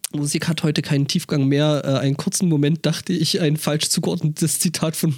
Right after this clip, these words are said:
Mark-Uwe Kling. <laughs> War's aber dann nicht. Also, das ist schon echt, äh, hart. Äh.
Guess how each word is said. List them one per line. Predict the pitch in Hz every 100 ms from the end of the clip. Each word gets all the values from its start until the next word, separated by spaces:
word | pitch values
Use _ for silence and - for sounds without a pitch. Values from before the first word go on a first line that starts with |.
| -
Mark-Uwe | 185 - - 285 330
Kling. | - - 269 - 339 - 403 - 427 -
<laughs> | 185 - - - - 185 370 - - - - - 240
War's | - 285 339
aber | 214 175
dann | - 147
nicht. | 202 - 202 -
Also, | 165 165 - -
das | -
ist | - -
schon | - 180 156
echt, | 156 - - - _ - - -
äh, | 151 139 131 - _ -
hart. | - - - - -
Äh. | 185 143 139